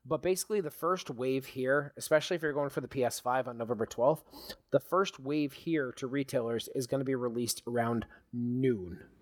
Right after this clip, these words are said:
Noon Eastern on November twelfth. You'll be able to go on the website, hopefully be able to purchase one, and then you will be set up with a time where you can go to the store and actually pick up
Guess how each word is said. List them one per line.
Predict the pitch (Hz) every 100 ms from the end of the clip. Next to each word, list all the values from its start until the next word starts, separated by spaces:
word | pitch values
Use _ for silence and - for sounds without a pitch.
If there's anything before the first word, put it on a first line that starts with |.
| _ - - - _ -
Noon | 117 180 208
Eastern | 175 160 - 143 127 123
on | 98 131
November | 131 135 131
twelfth. | - 117 110 - - _
You'll | 127 135
be |
able | 127
to | 120
go | 110 156
on | 185
the | 170
website, | 156 131 143 135 - _ - - - _ - - - -
hopefully | - - - 269 - 262 185 131 101 _ - - - _
be | 156
able | 165 170
to | 160 165
purchase | 190 180 156 -
one, | 110 107 101 - - - - _ -
and | 147
then | 147 139 131 120
you | 127
will | 131 127
be | 131
set | - 135
up | 127
with | 131
a | 127
time | - 135 123
where | 117 117
you | 113
can | 120
go | 117
to | 113
the | 117
store | - 135 127 117
and | 101 123
actually | 113 - 117
pick | 110 - 127
up | 98 -